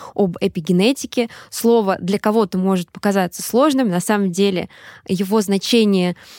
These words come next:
м, очень простое, это то, что мы влияем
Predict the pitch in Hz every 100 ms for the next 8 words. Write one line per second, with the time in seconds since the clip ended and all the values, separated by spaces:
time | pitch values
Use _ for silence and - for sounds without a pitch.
0 | - - 185 175 220 - 185 175 - _
1 | _ 190 180 - 262 285 269 262 _ _
2 | - 185 - 190 - 185 202 247 190 190
3 | 180 190 175 165 156